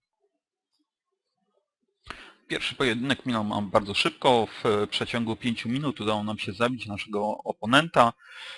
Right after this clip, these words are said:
Y, tutaj ręka przeciętna. Y, Sunwalker zdecydowanie za drogi. Assassin Blade, pomimo tego, że jest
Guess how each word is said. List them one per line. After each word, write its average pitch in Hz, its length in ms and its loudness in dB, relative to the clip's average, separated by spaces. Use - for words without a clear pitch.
Y, 104 240 4
tutaj 147 640 2
ręka 120 920 6
przeciętna. 98 680 0
Y, 120 40 0
Sunwalker 151 520 0
zdecydowanie 123 640 0
za 117 120 2
drogi. 107 340 4
Assassin 147 400 -4
Blade, 139 220 4
pomimo 139 260 -2
tego, 156 260 -4
że 135 160 -2
jest - 320 -6